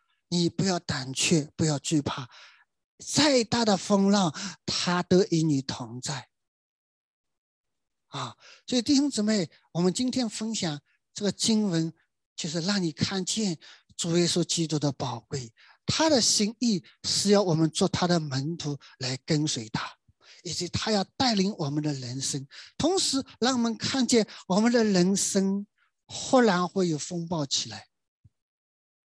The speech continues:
忽然会有风暴起来，这个风暴有它属灵的意义在里面，所以耶稣要斥责那个风，说明什么？忽然起来的风暴，它有属灵的含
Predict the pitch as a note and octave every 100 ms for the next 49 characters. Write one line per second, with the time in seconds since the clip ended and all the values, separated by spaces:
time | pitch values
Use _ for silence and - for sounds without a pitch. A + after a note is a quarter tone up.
0 | _ - F4 G#3 D3 D#3+ C#3 D#3+ D3 C#3
1 | - - A2+ - - - - D4+ A#3 -
2 | B3+ C4+ D4 A#3+ - - F#3+ - G#3+ -
3 | - F3+ E3+ A3+ B3 G#3+ C#4 A3+ G3 E3
4 | F3+ D#3 B2 B2+ B2+ - _ - - -
5 | A#3 C4+ C4+ C#4+ - C4+ - - G#4+ G4+
6 | C#4+ B3+ B3+ A3+ - B3+ C#4+ _ _ -
7 | _ - - A3+ G#3+ F3+ D#3+ E3 - -
8 | - - - F#4 E4 B3+ C4 - F#3 F#3+
9 | G3+ - A3+ A3+ A#3+ G3+ - - - A3
10 | G#3+ - - G3 F3 B3 D4 - - E3